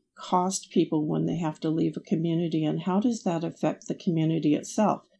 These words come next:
If you look at a person, say someone owns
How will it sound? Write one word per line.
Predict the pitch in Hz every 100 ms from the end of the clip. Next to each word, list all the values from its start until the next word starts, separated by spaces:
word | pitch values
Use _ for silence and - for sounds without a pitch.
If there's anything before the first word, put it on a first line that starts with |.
| _ -
If | 214
you | 208
look | 214 262
at | 311
a | 285
person, | - - 180 175 170 180
say | - 233
someone | 254 233 214 185 185
owns | 165 170 170 175 175 -